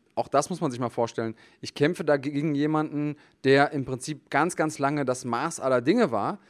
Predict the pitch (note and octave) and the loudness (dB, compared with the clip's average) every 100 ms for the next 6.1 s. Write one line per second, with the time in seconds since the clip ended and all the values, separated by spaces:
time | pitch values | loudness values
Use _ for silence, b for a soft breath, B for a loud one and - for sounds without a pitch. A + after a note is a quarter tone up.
0 | b b - A2 C#3 A3+ F#3 F#3+ F3+ E3+ | b b -16 2 4 4 2 0 0 0
1 | C#3 D4 A#3+ C4+ - D3 C3+ C#3+ C#3 A#3 | 2 2 4 0 -2 -2 0 -2 -6 -4
2 | A3+ F3 F#3 G3 F#3+ C3 B2+ B2 A#2+ D3 | 0 4 4 4 0 -2 -6 -4 -2 -2
3 | D#3 B2 B2 B2+ D3+ C#3 C3 C3 C#3 C#3 | -2 -2 -4 -2 -2 2 2 4 0 -2
4 | D3+ C3+ C3+ A#2 B2+ C3 C3 - D3+ C#3 | 0 0 -2 2 4 4 2 -4 -4 0
5 | C3+ C3+ C3+ B2 A#2+ C3 C#3+ E3 E3 D3+ | 0 0 0 0 -2 -4 -4 0 0 0